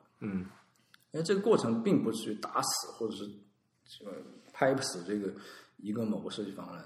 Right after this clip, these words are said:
Speaker 1: 而是让更多的人去理解这个设计方法论所产生的源头，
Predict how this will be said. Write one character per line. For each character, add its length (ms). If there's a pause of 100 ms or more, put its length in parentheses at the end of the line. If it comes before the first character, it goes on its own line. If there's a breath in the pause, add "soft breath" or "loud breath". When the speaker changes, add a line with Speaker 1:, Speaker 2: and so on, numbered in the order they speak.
Speaker 1:
而 220
是 240
让 220
更 160
多 180
的 80
人 180
去 160
理 240
解 200
这 120
个 60
设 320
计 220
方 200
法 80
论 140
所 200
产 260
生 180
的 240 (260)
源 200
头， 180